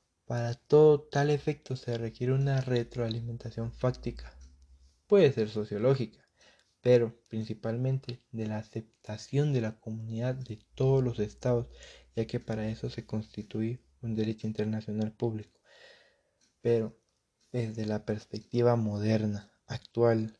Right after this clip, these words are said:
esta aceptación lleva prácticamente aplicada únicamente a una determinada norma fundamental, sino también a todos los valores elementales de la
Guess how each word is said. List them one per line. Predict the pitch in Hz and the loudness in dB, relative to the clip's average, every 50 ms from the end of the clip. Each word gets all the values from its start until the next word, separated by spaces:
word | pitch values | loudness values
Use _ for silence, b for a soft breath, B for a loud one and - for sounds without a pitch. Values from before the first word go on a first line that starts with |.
| _ _ - - - _ _ _ _ - B B B B B B B B B B B B _ _ _ _ | _ _ -20 -20 -20 _ _ _ _ -20 B B B B B B B B B B B B _ _ _ _
esta | - 127 127 - - 147 | -2 -2 -2 -2 -4 -6
aceptación | 139 - 131 - - 107 107 107 - 113 117 120 - - - _ _ _ _ _ _ _ _ _ | -4 -6 -8 -4 -4 -4 -4 -2 -2 -2 -2 -2 -2 -6 -10 _ _ _ _ _ _ _ _ _
lleva | - 117 120 120 123 123 131 127 127 127 127 - - _ _ _ _ _ _ | -6 -2 0 2 2 4 4 2 2 0 -2 -4 -8 _ _ _ _ _ _
prácticamente | 120 120 123 - 127 - - 117 120 120 127 - 127 | -4 -4 -4 -6 -8 -6 -4 -4 -4 -4 -2 -2 -4
aplicada | 123 - - 104 107 - - 120 120 120 - - _ | -4 -4 -4 -6 -6 -4 -4 -4 -4 -4 -4 -8 _
únicamente | - 127 131 131 131 131 131 - 117 117 123 131 139 139 135 131 - 131 127 - _ _ _ _ | -2 0 2 2 2 0 0 -4 -4 -2 0 2 2 2 2 0 -4 -8 -14 -14 _ _ _ _
a | - 117 | -10 -6
una | 113 113 120 127 131 131 | -4 -2 0 0 2 2
determinada | 127 123 120 - 117 110 110 107 113 113 110 113 117 120 123 120 113 104 - | 2 0 -2 -4 -6 -6 -6 -6 -6 -6 -6 -4 -4 -2 -2 -4 -4 -6 -10
norma | 110 110 117 117 117 117 113 110 | -8 -4 -4 -2 -2 -2 -2 -4
fundamental, | 107 - - 110 110 107 98 98 101 98 98 - 107 107 107 110 127 B B B B B B B B B B B | -4 -6 -4 -2 0 0 0 0 -2 -2 -2 -2 -2 -2 -2 -4 -6 B B B B B B B B B B B
sino | - - - 113 110 113 113 113 | -20 -8 -6 -4 -2 -2 -2 -4
también | - - 113 107 107 104 110 117 120 117 - - - _ _ | -4 -4 -4 -2 -2 0 0 0 0 0 -2 -6 -12 _ _
a | - 110 110 | -12 -12 -12
todos | - - _ - 120 127 131 135 127 | -12 -10 _ -2 0 2 2 2 2
los | 120 113 107 | 0 -2 -2
valores | 104 101 101 104 110 117 120 117 - - | -4 -4 -2 0 0 0 0 -2 -4 -6
elementales | 113 113 110 107 107 107 - - 113 117 120 120 120 113 | -6 -6 -4 -4 -6 -8 -8 -8 -6 -4 -4 -4 -4 -4
de | 110 110 | -6 -8
la | 107 104 104 | -8 -10 -10